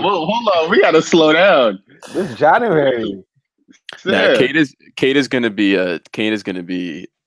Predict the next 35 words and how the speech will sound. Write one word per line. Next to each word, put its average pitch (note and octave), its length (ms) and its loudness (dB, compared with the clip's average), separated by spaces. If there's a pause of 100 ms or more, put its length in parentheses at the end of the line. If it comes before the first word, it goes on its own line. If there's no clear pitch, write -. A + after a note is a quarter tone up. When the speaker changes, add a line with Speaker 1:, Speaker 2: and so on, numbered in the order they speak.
(140)
Speaker 3:
all F#2+ 200 -2
that F2+ 240 -6
next E2 280 -14
year. E2 340 -8
I - 60 -18
guarantee F#2+ 420 -10
it. F2 120 -2
Speaker 1:
Uh-huh. A2 220 -8
Speaker 3:
Mark G2+ 200 -2
my F#2+ 100 -4
words G2 420 -4
Speaker 1:
Mm-hmm. A#2 140 -14
Speaker 3:
right G2 200 -2
now. F#2 280 -8 (640)
Just G#2 160 0
give B2 120 4
Speaker 1:
Uh-huh. G#2+ 200 -2 (120)
Speaker 3:
him. B2 120 -2
He's A#2 140 -2
gonna A#2+ 200 0
be A2 160 2
like G#2 240 0
Bernardo G#2+ 400 2
Silva G2 380 -2
with F#2+ 160 -4
the - 80 -14
tan. D2+ 420 -10 (480)
Um, F#2 460 -6
it's - 100 -6
gonna - 140 -10
be - 180 -12 (300)
Speaker 1:
<laughs> - 0 -
Speaker 3:
amazing. D#3 80 2
Speaker 1:
That's - 320 -2
not B2+ 300 -2